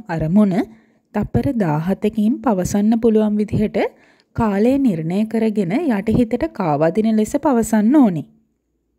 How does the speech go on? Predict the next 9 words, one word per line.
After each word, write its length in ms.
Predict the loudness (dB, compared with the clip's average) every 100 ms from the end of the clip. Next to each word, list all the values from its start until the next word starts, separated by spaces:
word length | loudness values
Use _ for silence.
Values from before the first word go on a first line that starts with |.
| _ _ _ _ _ _ -4
ඒක 160 | 0 2
විශ්වාසයෙන් 800 | 2 0 -2 -2 0 0 0 0 -2 -8 _
කියන්න 380 | 0 0 2 4
ඕනේ. 340 | 4 2 -4 -12 _ _ _ _ _ _ _ _ _ _ _ _ _ 0
ඔයාගේ 380 | 0 2 0 2
මොබයිල් 480 | 0 0 0 0 -2
ෆෝන් 380 | -2 0 2 2
එකේ 300 | 0 -2 -4
ස්ටොප් 340 | -2 -4